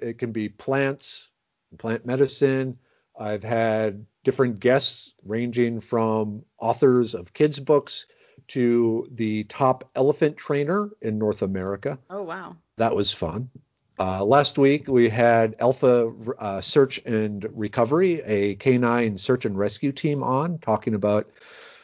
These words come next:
Speaker 1: um, stories of search and rescue and how not to get lost and what you should do if a loved one gets lost, things like that,
Speaker 2: Mm.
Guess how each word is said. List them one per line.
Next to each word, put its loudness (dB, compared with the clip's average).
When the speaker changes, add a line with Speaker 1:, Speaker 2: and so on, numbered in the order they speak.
Speaker 1:
um, -2
stories 6
of -4
search 2
and 2
rescue 4
and -4
how -2
not -2
to -10
get 4
lost -4
and -8
what -8
you -14
should -12
do 0
if -6
a -6
loved -2
one 0
gets -2
lost, -4
things -8
like -4
that, -8
Speaker 2:
Mm. -16